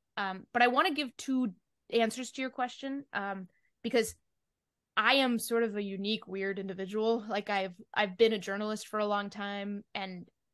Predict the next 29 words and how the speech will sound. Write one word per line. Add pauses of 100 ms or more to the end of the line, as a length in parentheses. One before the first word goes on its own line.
(160)
I
took
that
as
being, (520)
you
know, (240)
uh, (600)
it's
my
job (100)
to
understand
somebody,
and
so
I (120)
need
to (200)
make
myself
into
a
vessel
they
can
pour
themselves
into.